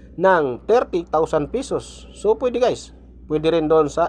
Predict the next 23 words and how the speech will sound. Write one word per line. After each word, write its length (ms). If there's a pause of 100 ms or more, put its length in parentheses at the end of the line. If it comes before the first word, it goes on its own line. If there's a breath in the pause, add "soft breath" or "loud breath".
eBay 400
at 160
Lazada. 720 (480 loud breath)
So, 160
yun, 160
guys, 320
ang 160
ating 240
nakuhang 320
mga 240
impormasyon 560
tungkol 480
dito 240
sa 200
ating 360
barya 400
na 480 (480 loud breath)
Bagong 480
Bayani 480 (120)
five 200 (240)
piso 560
commemorative 880
coin. 560